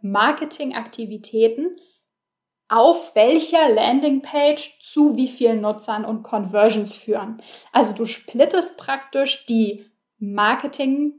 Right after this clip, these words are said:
also die Dimension Marketingkanal nochmal auf, sodass du zum Beispiel siehst, seo-Traffic,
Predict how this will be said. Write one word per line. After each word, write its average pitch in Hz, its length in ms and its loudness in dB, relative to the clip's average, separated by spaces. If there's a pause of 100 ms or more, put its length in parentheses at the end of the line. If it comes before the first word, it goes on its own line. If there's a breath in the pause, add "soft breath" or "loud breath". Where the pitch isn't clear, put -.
(100)
also 214 200 -8
die 220 180 -10
Dimension 208 640 -2
Marketingkanal 208 1120 -6
nochmal 277 840 0 (380)
auf, 208 520 -2
sodass 240 400 -2
du 262 60 -12
zum 226 240 -6
Beispiel 240 340 -2
siehst, 220 500 -8 (640)
seo-Traffic, 302 1700 -2